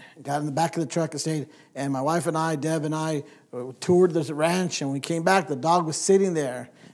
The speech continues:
I go, "Man, that's an amazing, man, your dog listens." And the, the cowboy said, "I don't have tolerance for a disobedient dog."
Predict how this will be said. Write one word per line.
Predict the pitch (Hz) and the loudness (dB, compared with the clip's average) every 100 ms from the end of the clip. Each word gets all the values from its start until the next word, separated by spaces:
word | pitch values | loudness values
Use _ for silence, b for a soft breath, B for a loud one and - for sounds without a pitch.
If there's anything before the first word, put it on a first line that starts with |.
| - | -14
I | |
go, | 123 | -8
"Man, | 147 | -2
that's | 226 | 0
an | 180 | 0
amazing, | 131 131 185 226 185 160 147 | -2 -2 2 2 2 0 -2
man, | 175 208 | 0 0
your | 220 | 0
dog | 185 143 113 - | 0 -2 -6 -10
listens." | 139 208 170 120 - b b b b b b - | 0 0 0 -6 -14 b b b b b b -12
And | 123 120 | -10 -10
the, | 123 | -10
the | 143 131 | -10 -6
cowboy | - 139 135 127 | -2 -2 -2 -6
said, | - 135 127 117 - b b b b b b b b _ | -6 -6 -8 -10 -16 b b b b b b b b _
"I | 131 | -10
don't | 123 147 127 | -4 -4 -4
have | 127 127 98 | -6 -6 -6
tolerance | - 180 170 123 104 92 78 - - - | -6 0 0 0 -6 -10 -12 -12 -14 -14
for | 139 123 | -14 -12
a | 80 73 | -14 -18
disobedient | _ 107 - 117 107 135 123 120 95 90 | _ -8 -8 -12 -10 -10 -10 -12 -18 -14
dog." | 117 131 - - - | -8 -8 -10 -16 -20